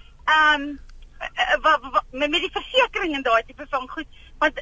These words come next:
want hy het 'n sterker persoonlikheid en 'n man het, eh, d-, het meer, ehm,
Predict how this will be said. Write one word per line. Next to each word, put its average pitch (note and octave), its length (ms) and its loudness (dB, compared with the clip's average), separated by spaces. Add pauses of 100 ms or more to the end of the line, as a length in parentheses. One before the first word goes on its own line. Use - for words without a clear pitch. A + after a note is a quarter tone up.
want D#4+ 160 0
hy E4+ 80 4
het F4+ 100 -4
'n G4 100 -6
sterker G4 440 0
persoonlikheid F#4+ 800 -2
en D#4 140 -2
'n D#4 100 0
man D4+ 200 4
het, G4 120 0 (460)
eh, - 80 -10 (340)
d-, C#4+ 140 2
het D4+ 300 2
meer, E4+ 540 2
ehm, D4+ 480 0